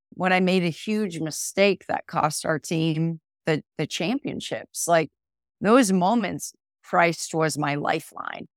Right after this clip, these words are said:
and, and, like, just s-, hanging on, you know, t-, to him.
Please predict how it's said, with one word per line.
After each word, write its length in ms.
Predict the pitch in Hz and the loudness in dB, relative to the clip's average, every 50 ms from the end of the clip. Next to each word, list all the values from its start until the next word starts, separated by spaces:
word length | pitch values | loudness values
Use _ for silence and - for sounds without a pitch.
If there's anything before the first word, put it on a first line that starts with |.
| _ - | _ -2
and, 300 | - 180 170 170 160 - - - | 0 2 2 2 0 -2 -4 -2
and, 340 | - 160 165 160 156 143 | 0 2 2 2 0 0
like, 240 | 160 156 - 151 - _ _ _ _ _ _ _ _ _ _ - | -2 -2 -2 -2 -4 _ _ _ _ _ _ _ _ _ _ -6
just 260 | 151 160 - - - - | -4 -4 -4 -6 -10 -10
s-, 300 | - - - - - - _ _ _ _ _ - - | -10 -8 -8 -8 -8 -10 _ _ _ _ _ -16 -12
hanging 440 | - - 202 220 220 190 185 180 170 | -6 -2 0 0 2 2 2 2 2
on, 480 | 175 185 175 180 165 151 147 - - - | 4 2 2 0 -2 -2 -4 -6 -6 -4
you 140 | - 175 165 | -2 0 0
know, 240 | 151 147 151 151 - | 0 -2 -4 -6 -8
t-, 420 | - _ _ _ _ - - 175 | -12 _ _ _ _ -8 -4 -2
to 60 | 160 | -2
him. 380 | 151 160 160 156 147 147 151 | -2 -2 -2 -2 -2 -2 -4